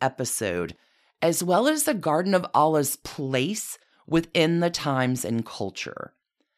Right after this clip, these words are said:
Today, if you were bopping about on Sunset Boulevard and get to the corner of Crescent Heights Boulevard, you will see a strip mall. The actual address, if you're gonna go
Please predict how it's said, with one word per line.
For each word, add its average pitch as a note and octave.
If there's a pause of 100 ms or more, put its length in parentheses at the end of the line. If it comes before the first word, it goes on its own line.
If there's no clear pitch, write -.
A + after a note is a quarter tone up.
(500)
Today, C4+
if F4+
you B3
were B3+
bopping F3
about A#3
on E3+
Sunset F#3+
Boulevard D3+
and E3
get D#3
to F#3
the F3+
corner E3+
of C#3+
Crescent -
Heights A#3+
Boulevard, C3+ (180)
you A3+
will C4
see G#3+
a G3+
strip -
mall. G#2+ (520)
The C#3+
actual C3+
address, C#3+
if D#3+
you're D3
gonna D3+
go C#3